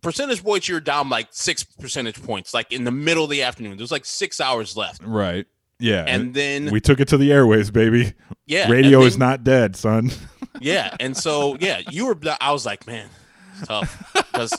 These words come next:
Speaker 1: I know the feeling to lose the Gas Money Bob. Last
Speaker 2: I
Speaker 1: year, I
Speaker 2: know.
Speaker 1: was, I was hopeless. Uh, the, with the strength of the Stoolies, Gas Money Bob murdered me. It was seventy to thirty. It was over. You, I was like, "Hey, it's been real, Tanny.
Speaker 2: I know.
Speaker 1: I'm gonna make it."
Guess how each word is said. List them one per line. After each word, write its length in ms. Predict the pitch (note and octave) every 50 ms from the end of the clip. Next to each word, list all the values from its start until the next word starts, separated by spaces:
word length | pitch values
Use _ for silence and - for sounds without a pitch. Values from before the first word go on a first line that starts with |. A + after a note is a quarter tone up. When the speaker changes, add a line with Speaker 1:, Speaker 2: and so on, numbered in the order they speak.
| - -
Speaker 1:
I 180 | - - C3 C3+
know 200 | D3 D#3 E3+ F3+
the 140 | E3+ D#3+ D#3
feeling 340 | - - F#3 F#3 E3 C#3+ B2+
to 80 | B2
lose 240 | A#2+ C3 C3+ C3 G2
the 60 | B2 A2+
Gas 260 | B2 B2 A#2+ A2+ -
Money 140 | B2+ A#2 A2+
Bob. 280 | G#2 A2+ G2 F2+ - G#2
Last 240 | A#2+ E3 G3 G3+
Speaker 2:
I 40 | G#2+
Speaker 1:
year, 140 | G#2+ A2+ B2+
I 80 | - B2
Speaker 2:
know. 60 | B2+
Speaker 1:
was, 260 | A#2+ A2 - - - _ _
I 60 | A2+ A#2+
was 120 | B2 A2+ -
hopeless. 480 | - B2 A#2 - - D#2 E2+ - -
Uh, 160 | F#2 F#2+ G#2 - - _ _ _ _ _ - _ _ _ _ _
the, 240 | G#2 A2 G#2 G#2+ A2
with 160 | A#2 A#2+ -
the 100 | - G#2+
strength 380 | - - C#3+ C3+ C3+ B2+ - B2
of 280 | A2+ A2 A2 G#2+ G2 -
the 60 | G#2+
Stoolies, 600 | G2 - - D3 C#3 C3+ C3 B2+ B2 - - - _ _ _ _ _ _ _ _ -
Gas 240 | A2+ A2 A2 -
Money 140 | B2+ A2+ G#2+
Bob 220 | G2 G#2 F2+ F2+ F#2+
murdered 320 | G#2 G#2+ G#2 F#2+ G2 F#2
me. 300 | F#2+ F2+ F2 D#2 - _ _ _ _ _
It 60 | G#2+
was 120 | G#2 G2 -
seventy 300 | - A#2 G#2+ G#2+ G2+ F#2
to 80 | F2+
thirty. 320 | - - G#2 F#2 F2 F2+ F2+
It 40 |
was 140 | F#2+ F2+ - G#2
over. 300 | F#2+ F2 E2 E2 F2 _ _ _ _ _ _ _ _ _
You, 360 | G#2 A#2 C#3+ D3+ D#3 D3+ A2+
I 100 | A2 A2+
was 160 | A2 G#2 -
like, 160 | G#2 F#2+ - _ _
"Hey, 220 | - G#2 G2+ F2 - - - - - - - - -
it's 140 | - - -
been 160 | - G#2+ A2+
real, 180 | C3 D3+ D3 A#2+
Tanny. 300 | - A2 G2+ G2+ G#2+ G#2
Speaker 2:
I 220 | G#2 A2 A#2 A#2+
know. 280 | B2 B2 B2+ B2 A#2+ G#2 F#2 -
Speaker 1:
I'm 180 | D#2+ A2+ C3+ D3+
gonna 160 | C#3+ B2 A2+
make 240 | A2+ G#2+ G#2 G#2 -
it." 140 | G2+ G2+